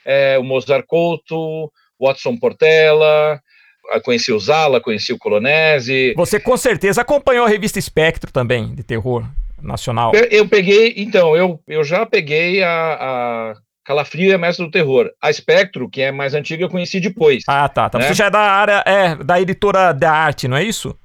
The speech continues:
Speaker 1: É, de arte,
Speaker 2: E de
Speaker 1: da
Speaker 2: arte,
Speaker 1: editora
Speaker 2: isso.
Speaker 1: Press.
Speaker 2: Isso.
Speaker 1: Mas o que que é muito importante, a gente, é, pra quem escutar o nosso podcast, é, pode, pode começar a entender.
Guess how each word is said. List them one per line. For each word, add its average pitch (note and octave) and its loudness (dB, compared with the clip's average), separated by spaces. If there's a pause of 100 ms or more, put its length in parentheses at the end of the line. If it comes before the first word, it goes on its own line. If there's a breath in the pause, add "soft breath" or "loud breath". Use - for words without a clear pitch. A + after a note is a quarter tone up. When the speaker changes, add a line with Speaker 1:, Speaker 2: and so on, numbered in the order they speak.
(160)
Speaker 1:
É, E3+ 2
de D#3+ 2
arte, F#3+ 0
Speaker 2:
E - 0
de - -
Speaker 1:
da C#3+ 2
Speaker 2:
arte, C#3 2
Speaker 1:
editora C#3+ 0
Speaker 2:
isso. C3+ -8
Speaker 1:
Press. E3 -2 (220 soft breath)
Speaker 2:
Isso. C3 -6
Speaker 1:
Mas F3+ -2
o G3 -4
que - -18
que D4 -8
é B3 2
muito A3+ -2
importante, B2+ -4 (120)
a A2 -2
gente, A2+ -6
é, G#2 -4 (280)
pra A2 -2
quem B2+ -8
escutar A#2 -6
o A2+ -4
nosso G#2+ -4
podcast, A#2 0
é, G#2+ 2 (500 loud breath)
pode, A2+ 2
pode A2+ -2 (340)
começar C3 -2
a D3 0
entender. B2 0